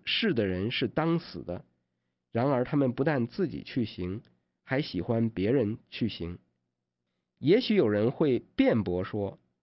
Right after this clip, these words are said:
我们从小到大从没有受到过关于神的教育，事至如此，是我们的责任吗？答案是肯定的。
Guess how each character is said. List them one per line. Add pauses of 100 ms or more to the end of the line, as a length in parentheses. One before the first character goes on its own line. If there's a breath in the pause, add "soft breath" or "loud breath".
(480)
我
们
从
小
到
大 (500)
从
没
有
受
到
过
关
于
神
的
教
育， (540)
事
至
如
此， (240)
是
我
们
的
责
任
吗？ (840)
答
案
是
肯
定
的。